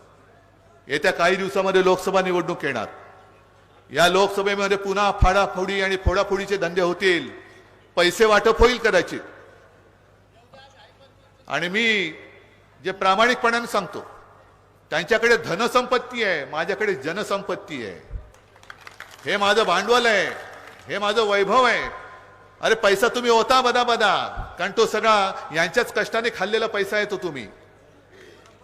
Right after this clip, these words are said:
गावागावामध्ये ज्या वेळेला या मोदी सरकारचे रथ येतात, मोदी सरकारचे रथ येतात, तुमच्या गावात आले असतील ना?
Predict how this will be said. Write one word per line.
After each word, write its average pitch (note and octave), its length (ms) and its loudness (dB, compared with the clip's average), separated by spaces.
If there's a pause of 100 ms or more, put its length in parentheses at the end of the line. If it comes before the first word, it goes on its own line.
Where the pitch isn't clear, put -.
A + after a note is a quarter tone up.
(680)
गावागावामध्ये G#3 800 4
ज्या G3+ 220 4
वेळेला G#3 440 2 (300)
या F#3+ 100 2
मोदी F#3+ 280 0
सरकारचे A3 500 2
रथ G#3+ 240 2
येतात, G#3 300 4 (1600)
मोदी G3 240 0
सरकारचे A3 500 2
रथ A3 240 2
येतात, G#3 220 2
तुमच्या G3+ 280 -2
गावात G#3+ 260 2
आले G#3+ 160 2
असतील C4+ 260 -2
ना? A3 120 -4